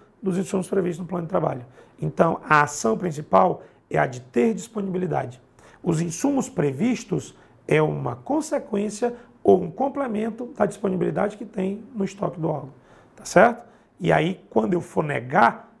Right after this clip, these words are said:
corretamente, já te dizendo que a questão cinco está errada, porque ele negou duas informações, ele disse, "Não há disponibilidade", isso tá lindo, tá tudo certo, no estoque do órgão,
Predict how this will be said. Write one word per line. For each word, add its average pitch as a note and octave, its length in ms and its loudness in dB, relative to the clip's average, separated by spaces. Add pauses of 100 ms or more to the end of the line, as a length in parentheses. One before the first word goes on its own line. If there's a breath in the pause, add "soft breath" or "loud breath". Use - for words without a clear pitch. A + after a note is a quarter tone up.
corretamente, C#3+ 1040 0 (300 soft breath)
já D#3 220 6
te - 160 -12
dizendo D3+ 320 -4
que D#3+ 80 -10
a D#3+ 40 -6
questão D3+ 280 -10
cinco - 260 -10
está - 280 -8 (100)
errada, D#3 760 4 (340 loud breath)
porque - 240 -6
ele D3+ 100 0
negou C3+ 320 -2
duas C#3 260 -2
informações, B2 800 -4 (300 loud breath)
ele G3+ 180 4
disse, D3 320 -6
"Não F#3 300 4
há D#3+ 80 6
disponibilidade", F3+ 840 0 (320 soft breath)
isso - 300 -4
tá - 160 2
lindo, G#3+ 400 -2
tá - 160 -20 (100)
tudo E3+ 180 -2
certo, G#3+ 380 2 (300 loud breath)
no F#3+ 100 -2
estoque F#3+ 360 2
do E3+ 100 0
órgão, G#3+ 320 2